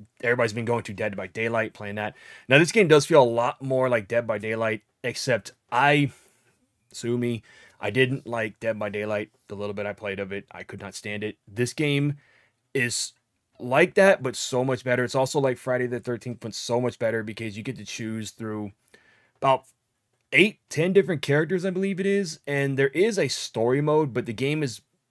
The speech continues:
mostly multiplayer. And when I say story mode, it's very light on the story.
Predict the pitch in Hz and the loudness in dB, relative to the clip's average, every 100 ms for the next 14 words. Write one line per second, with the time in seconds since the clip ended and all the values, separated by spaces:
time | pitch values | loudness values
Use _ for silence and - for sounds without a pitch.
0 | _ _ _ 135 135 147 147 156 131 127 | _ _ _ -2 4 4 2 -4 0 0
1 | 120 110 113 104 - - - - 139 147 | -2 -4 -4 -4 -8 -20 -20 0 4 4
2 | 226 - 175 165 156 135 117 127 139 131 | 4 4 4 8 8 6 2 2 4 6
3 | 127 120 113 101 117 98 | 6 4 -8 -8 -8 -8